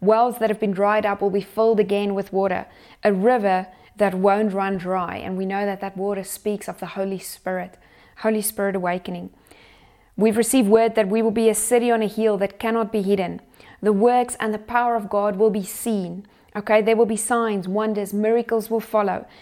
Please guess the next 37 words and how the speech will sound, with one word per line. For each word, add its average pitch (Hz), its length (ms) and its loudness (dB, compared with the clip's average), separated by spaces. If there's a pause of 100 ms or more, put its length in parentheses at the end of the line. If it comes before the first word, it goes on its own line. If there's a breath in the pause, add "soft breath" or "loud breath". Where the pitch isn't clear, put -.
(180 loud breath)
as 202 140 -2
we 220 80 0
pursue, 220 680 -4
there's 202 220 -2
that 208 140 -2
word 208 200 -2
again, 180 340 -6 (300 soft breath)
the 214 120 0
kingdom, 214 600 0 (260 soft breath)
and 202 120 0
as 202 120 -2
we 202 120 -2
teach 233 360 -2
people 214 300 -4
about 190 280 -8
the 196 60 -14
kingdom. 196 520 -10 (840 soft breath)
We 240 200 6
will 247 120 4
be 226 160 0
soldiers 214 680 0
raised 202 480 0
up - 380 -6
for 208 280 2
a 202 60 2
spiritual 240 580 0
army, 208 460 -4 (320 soft breath)
equipped 262 420 0
in 226 100 4
the 202 80 2
giftings, 202 600 -6
equipped 240 360 -4
in 226 120 0
the 208 80 -2
word 202 260 0
of 190 160 -8
God, 190 360 -4